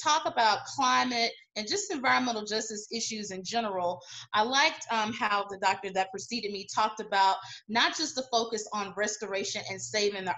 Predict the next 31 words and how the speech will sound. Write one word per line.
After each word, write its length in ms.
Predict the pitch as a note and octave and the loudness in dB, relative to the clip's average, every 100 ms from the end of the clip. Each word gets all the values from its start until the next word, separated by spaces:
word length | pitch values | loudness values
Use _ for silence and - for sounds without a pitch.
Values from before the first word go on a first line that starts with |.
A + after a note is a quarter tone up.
| G3+ | 0
earth 220 | G#3 G#3 - | -2 -2 -6
for 160 | F#3+ - | -6 -2
earth's 360 | G3+ G3 - - | -2 -2 -6 -4
sake, 360 | G3+ G#3 D4+ - - - - - | 0 0 0 -6 -20 -20 -20 -4
but 140 | G#3+ | -2
saving 480 | G#3 - D4 E4+ D#4+ | -2 0 2 2 0
it 140 | C4+ A#3 | -2 -2
because 720 | G#3 - A#3 A3 G#3 G#3 - G#3+ | -6 -2 2 4 4 0 -6 -6
we 100 | A#3 | -4
wanna 300 | A#3+ A#3+ A#3 | -2 -2 0
make 240 | A3 G#3+ | -2 -2
sure 200 | - B3 | -4 -4
that 200 | G#3+ G#3 | -2 -4
the 120 | F#3 - | -6 -6
people 300 | D4 C4+ A#3 | -8 -4 -4
who 120 | A#3 | -4
live 260 | G#3+ G#3 G3 - | -4 -2 -2 -4
in 160 | B3+ C4 | -2 0
it 180 | F#3+ - - - - | 0 -2 -10 -20 0
are 160 | F#3+ - | 2 4
actually 500 | G#3+ G#3+ - A3 G3+ - | 4 4 -2 -2 -2 0
able 320 | G#3+ G#3 G3+ G3 | 0 0 -6 -8
to 120 | G#3+ G3 | -6 -6
live 500 | G3 G3+ G#3+ G3+ G3+ - | -4 -2 2 2 0 -4
abundantly 800 | G3 F#3 A3 A3 G#3+ G3+ G3 F#3+ | -6 -2 0 0 -2 -4 -6 -6
and 100 | F#3+ F#3 - | -8 -10 -2
healthily. 640 | C4+ C4 - F3+ - - _ - - - | -2 -2 -8 -12 -12 -18 _ -20 -18 -16
So 520 | - - A#3 A3 G#3+ G#3+ | -6 2 4 4 2 -2
when 180 | A3 G#3+ | -6 -6
you 200 | A3 D4 | -6 -6
tie 380 | - D4+ C#4 C4+ | -4 0 2 0